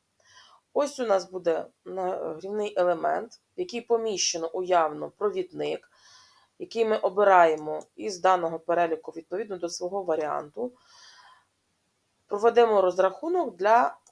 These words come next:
купруму, тобто для міді. Е, виставимо початкову температуру двадцять градусів, можна, е, повзунком, або ж за допомогою стрілочок виставляти необхідну нам температуру.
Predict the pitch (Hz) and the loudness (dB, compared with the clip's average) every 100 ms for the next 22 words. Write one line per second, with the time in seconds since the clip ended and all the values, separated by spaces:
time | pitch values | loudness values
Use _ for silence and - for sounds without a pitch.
0 | _ 226 - 165 160 147 - _ 185 165 | _ -8 -6 -8 -8 -12 -16 _ _ 2
1 | 214 214 160 135 - - _ _ _ _ | 2 2 -8 -12 -20 -20 _ _ _ _
2 | _ - _ _ - - _ _ _ _ | _ -20 _ _ -20 -20 _ _ _ _
3 | _ _ _ - 175 - 196 285 285 277 | _ _ _ -14 -10 -6 2 4 4 2
4 | 233 220 220 214 247 226 214 202 196 190 | 2 -2 -4 -4 0 0 0 0 2 2
5 | 190 180 165 175 233 233 190 175 151 143 | 2 -4 -4 2 2 2 -8 -2 0 0
6 | 151 160 - 247 254 _ _ _ _ _ | -4 -10 -8 -8 -10 _ _ _ _ _
7 | _ 196 202 190 175 - 160 165 160 - | _ -4 -4 0 -2 -2 -6 -6 -6 -6
8 | 180 170 180 175 - 151 165 285 - _ | -8 -4 -4 -4 -4 -2 -2 -4 -16 _
9 | _ _ _ _ _ _ _ _ _ _ | _ _ _ _ _ _ _ _ _ _
10 | _ _ - 180 185 269 349 - - 175 | _ _ -4 -4 -2 -2 -2 -4 -8 -6
11 | 190 185 185 196 247 277 254 233 226 - | -6 -4 -6 -2 0 0 -2 -2 -8 -10
12 | 180 180 160 151 160 - - 165 - 165 | -6 -2 -2 -4 -10 -12 -14 -14 -12 -6
13 | 175 240 240 214 170 - 226 220 180 175 | -2 -2 -2 -6 -6 -8 -14 -10 -2 -2
14 | 202 196 170 170 165 - - - | -2 -8 -10 -8 -8 -12 -20 -20